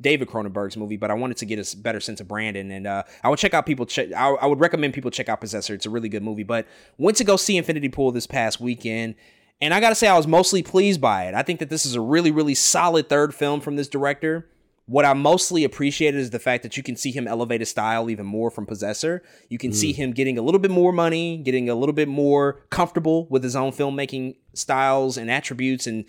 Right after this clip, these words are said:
Speaker 1: the things that he wants to, to showcase in terms of his storytelling. And I really, really love the sci-, the sci-fi concept that's included here. I won't spoil it 'cause it is, it is very unique and central to the story and just how it progresses.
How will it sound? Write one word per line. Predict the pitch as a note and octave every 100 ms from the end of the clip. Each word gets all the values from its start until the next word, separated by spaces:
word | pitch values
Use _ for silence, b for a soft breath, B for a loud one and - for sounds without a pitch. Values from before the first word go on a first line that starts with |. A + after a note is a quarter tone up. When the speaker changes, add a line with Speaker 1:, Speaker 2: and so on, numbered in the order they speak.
| b
Speaker 1:
the | -
things | A2 C#3 C3
that | B2+
he | B2
wants | B2+ A#2+
to, | - A#2 A2+ A2
to | -
showcase | A#2 D3+ C#3+ D3+ C#3 C3
in |
terms | A#2+ A#2+ A2
of | G2+
his | -
storytelling. | C#3+ D3 C#3+ C#3 C3+ C#3 C3+ B B B B -
And | C#3+
I |
really, | C#3 G#3 A#3+
really | G3 G3+ D#3
love | C3+ C#3+
the | C3
sci-, | B2 C#3+ C3 -
the | A#2
sci-fi | - C#3 C3 C3 A2+
concept | - A#2+ A2+ A#2 G#2
that's | G2
included | G2+ B2+ A#2+ G2+
here. | G#2+
I | G#2+
won't | D3 E3+
spoil | - - C3 D3 D#3 E3
it | F3 F3
'cause | - A#2+
it | A#2
is, | B2 C3 B2+ -
it | - B2+
is | C3
very | A2+ C3+ C3+
unique | B2 A#2 A#2+ C3 B2+
and | A2+
central | - B2+ A#2
to | A#2+
the | G2+
story | - B2 B2 B2 A2+
and | G#2+
just | A2 -
how | A#2
it | G#2+
progresses. | G#2+ F#2+ A#2+ B2 D#3